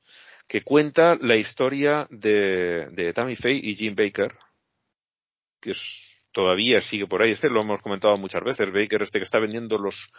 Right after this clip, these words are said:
eh, estaba vendiendo esos cubos de supervivencia que ponían dentro, mm, es un kit de, de decir, si viene una catástrofe, cuando llegue el fin del mundo, aquí tienes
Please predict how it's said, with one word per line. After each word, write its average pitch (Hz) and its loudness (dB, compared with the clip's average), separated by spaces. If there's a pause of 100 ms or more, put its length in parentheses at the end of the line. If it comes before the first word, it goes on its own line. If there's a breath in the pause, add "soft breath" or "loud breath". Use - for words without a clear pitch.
(180 soft breath)
eh, 104 -4 (100)
estaba 110 2
vendiendo 107 -2
esos - -14
cubos 107 -8
de 104 -4
supervivencia 101 0
que 95 0 (580 loud breath)
ponían 104 0
dentro, 98 0 (1200 soft breath)
mm, 95 -12 (580)
es - -10
un 110 -10
kit - 2
de, 98 2
de 95 -2
decir, 92 -4
si - -6
viene 131 -2
una 170 -2
catástrofe, 147 -2
cuando 110 0
llegue 156 0
el 165 -2
fin 156 -10
del 143 -2
mundo, 143 -4
aquí 131 -4
tienes 120 -4